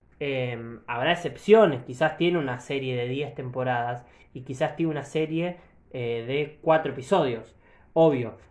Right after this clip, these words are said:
Pero la tendencia para mí es que cada vez sean, eh, menos temporadas. Eh, y también, eh, veo temporadas de menos episodios. O sea, no hace falta diez temporadas de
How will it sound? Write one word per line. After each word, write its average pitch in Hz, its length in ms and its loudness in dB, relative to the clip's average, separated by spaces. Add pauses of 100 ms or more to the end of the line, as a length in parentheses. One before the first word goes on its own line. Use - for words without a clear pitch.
(120)
Pero 175 180 2
la 180 160 2
tendencia 240 520 0
para 180 200 4
mí 247 200 0
es 247 100 -6
que 196 300 -12
cada 233 320 4
vez 240 360 0
sean, 220 520 0 (400)
eh, 135 520 -2 (460)
menos 190 400 2
temporadas. 151 640 0 (600)
Eh, 135 340 -4
y 165 80 -6
también, 202 560 -2
eh, 190 240 -12
veo 214 560 6 (320)
temporadas 165 540 2
de 143 80 -2
menos 165 300 2
episodios. 127 680 -2 (320)
O 131 80 -10
sea, 143 180 4
no 151 100 0
hace 180 140 0
falta 202 480 2
diez 170 280 -2
temporadas 170 640 2
de 156 380 -2